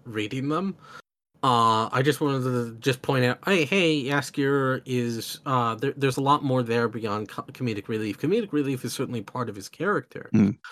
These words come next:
Speaker 1: but there is something underneath there that I, the show do-, doesn't really take the time to show, which, you know, fine. You know, it's their,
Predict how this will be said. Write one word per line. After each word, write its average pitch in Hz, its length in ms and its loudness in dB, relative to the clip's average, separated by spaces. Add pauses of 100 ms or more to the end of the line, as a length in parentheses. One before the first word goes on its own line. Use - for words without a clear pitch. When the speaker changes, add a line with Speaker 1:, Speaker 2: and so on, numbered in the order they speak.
(220)
Speaker 1:
but 135 160 4
there 131 240 4
is 123 720 4
something 170 480 0
underneath 123 540 -2
there 110 300 -4
that 107 200 -6
I, 104 300 -2 (400)
the 107 80 -2
show 139 400 6
do-, 127 240 2 (160)
doesn't 131 360 2
really 117 260 0
take - 220 -4
the - 80 -14
time 107 280 -6
to 104 60 -14
show, 196 340 0
which, 120 460 -8 (200)
you 208 140 0
know, 160 220 -2 (800)
fine. 131 500 0
You 135 320 0
know, 120 160 4
it's - 160 -4
their, 127 300 2